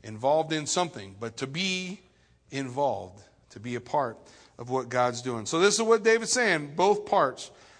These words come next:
are gonna share and share alike. "So it was from that day forward.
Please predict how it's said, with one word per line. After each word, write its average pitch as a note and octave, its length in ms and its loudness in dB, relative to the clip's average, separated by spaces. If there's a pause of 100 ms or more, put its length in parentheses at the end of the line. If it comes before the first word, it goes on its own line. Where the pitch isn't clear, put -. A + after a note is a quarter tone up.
(100)
are C#3+ 140 2
gonna C#3+ 240 0
share E3 380 2
and C3+ 100 -6
share C#3+ 260 0
alike. A#2+ 260 0 (840)
"So G#3 280 6
it G#3 60 0
was A#3+ 260 6
from F#3+ 160 -2
that A3 240 6
day A#3+ 140 4
forward. A3+ 540 4